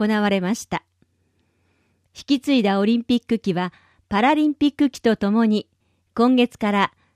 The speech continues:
都内全区市町村および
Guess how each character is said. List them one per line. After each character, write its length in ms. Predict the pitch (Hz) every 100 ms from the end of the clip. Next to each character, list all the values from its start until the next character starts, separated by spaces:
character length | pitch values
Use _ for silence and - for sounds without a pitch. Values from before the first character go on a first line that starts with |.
| _
都 140 | - 320
内 340 | 311 240 185
全 300 | 175 302 226
区 200 | - 208
市 120 | -
町 180 | - 285
村 440 | 262 - 190 170 - _ _ _
お 100 | 247
よ 140 | 311
び 200 | 220 190